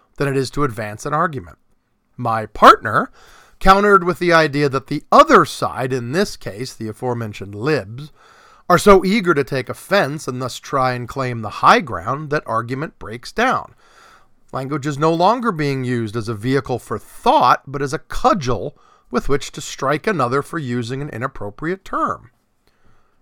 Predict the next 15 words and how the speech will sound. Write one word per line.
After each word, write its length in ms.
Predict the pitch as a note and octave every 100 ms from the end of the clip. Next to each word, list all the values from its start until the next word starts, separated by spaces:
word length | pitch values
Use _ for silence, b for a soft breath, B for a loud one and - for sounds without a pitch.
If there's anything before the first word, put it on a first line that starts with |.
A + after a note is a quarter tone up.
| _
His 160 | - -
point 300 | F#3+ F3+ G3+
is 100 | C#3+
well 160 | C#3+
taken, 460 | D#3+ G#3+ B3 - - _ _ _ _ _ _ _ _ -
and 100 | F#3
I 60 |
think 220 | C4+ F#3+ -
the 80 |
two 240 | D#3 F3+ E3
ideas 420 | D#3 C#3 D3+ C#3+
are 100 | D3
not 380 | C#3 D#3 - -
mutually 540 | C3 D#3 D#3 F#3 F3+
exclusive. 800 | F#3 - - G3+ C4+ - - -